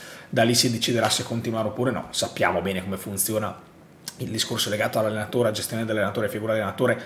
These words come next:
con le squadre medio-piccole, e, e quindi non sarebbe la prima volta, non mi stupirebbe assolutamente. Poi ognuno può concordare oppure no,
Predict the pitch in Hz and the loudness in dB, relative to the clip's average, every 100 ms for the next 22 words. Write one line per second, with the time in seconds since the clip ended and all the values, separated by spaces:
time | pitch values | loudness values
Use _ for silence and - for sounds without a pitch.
0 | - - - 151 139 - 156 147 135 139 | -12 -6 6 8 8 8 8 8 8 8
1 | 147 143 143 139 - 143 165 196 - - | 8 6 6 4 6 8 8 8 2 -8
2 | - - - 104 107 120 104 104 101 95 | -16 -10 -4 -2 0 -2 -4 -2 -2 -4
3 | 101 120 104 - 117 113 113 113 110 101 | -2 0 2 4 4 4 2 0 0 0
4 | 110 110 135 131 123 98 95 98 90 98 | 0 0 2 4 6 4 2 -2 -2 -4
5 | - 113 98 90 92 - 92 117 113 69 | -6 -4 -2 0 -2 -4 -4 -2 -2 -4
6 | - - 82 - - 107 101 98 - 104 | -8 -8 -8 -12 -16 -10 -8 -6 -2 -2
7 | - - - - 143 139 139 120 123 123 | -4 -12 -16 0 4 6 6 8 8 6
8 | - 127 131 101 98 - | 4 4 4 4 2 0